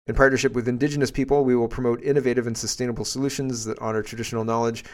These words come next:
fostering Indigenous-led growth and dri-, and drive job creation.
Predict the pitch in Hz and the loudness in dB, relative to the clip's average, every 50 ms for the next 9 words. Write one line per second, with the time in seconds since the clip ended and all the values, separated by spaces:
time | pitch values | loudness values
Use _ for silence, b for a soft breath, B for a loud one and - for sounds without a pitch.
0 | B B B _ 127 123 113 - - 110 110 110 107 104 b b b b b b | B B B _ 2 2 2 2 0 0 0 0 -2 -6 b b b b b b
1 | b _ - 147 139 127 151 156 147 147 147 139 135 - - - 127 123 123 123 | b _ -4 -4 0 2 0 0 0 2 2 2 2 2 -2 0 2 2 2 2
2 | 117 110 - 110 120 131 135 131 131 - - 123 117 110 117 120 117 113 117 - | 0 -8 -2 2 4 4 4 4 2 -4 -8 -10 -8 -4 0 2 2 2 2 2
3 | 131 113 117 113 117 123 120 123 123 123 113 113 - 120 117 123 120 - - - | -2 -6 -6 0 2 4 6 6 6 6 4 2 4 4 4 4 2 0 -4 -4
4 | 123 110 107 113 - 139 151 160 156 - | -2 -2 0 -2 -2 -4 -6 -6 -10 -14